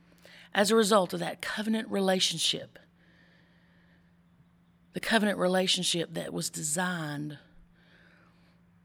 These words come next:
around a Redeemer coming to save us because we just kept wandering further and further away from God.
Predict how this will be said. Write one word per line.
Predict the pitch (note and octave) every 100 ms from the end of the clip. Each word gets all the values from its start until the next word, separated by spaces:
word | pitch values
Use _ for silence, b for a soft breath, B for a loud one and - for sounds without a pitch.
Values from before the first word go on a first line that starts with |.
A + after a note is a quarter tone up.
| _ - - - F#3
around | F3+ F3+ F3 E3+
a |
Redeemer | E3 F3 D3+ G3 F#3+ E3 D3 D3 b b b b - _ _ _ -
coming | G3+ G#3 F#3+
to |
save | E3+ - F3 F3+
us | E3 - C#3 - - - - - b b b b b b b b b _ _ -
because | F3+ F3+ E3+
we | G3
just | G3 G3
kept | G3+ F3+
wandering | F3 F#3+ F#3 F#3
further | - F#3 F#3+
and | F#3+
further | F#3+ F#3+
away | G3 G3
from | G3 G#3
God. | G3+ A#3+ E3+